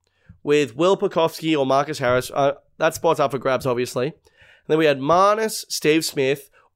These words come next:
Usman Khawaja. Imagine we're three for ten. Who do you want walking out, Travis Head or Usman Khawaja? Honestly,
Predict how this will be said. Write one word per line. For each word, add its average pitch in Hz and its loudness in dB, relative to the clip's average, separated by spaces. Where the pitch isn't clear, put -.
Usman 160 2
Khawaja. 123 -2
Imagine 240 0
we're 233 2
three 185 0
for 185 -6
ten. 127 -2
Who 190 2
do 226 0
you 233 0
want 214 4
walking 170 0
out, 127 -4
Travis 180 0
Head 185 -2
or 151 0
Usman 147 -2
Khawaja? 120 -4
Honestly, 190 0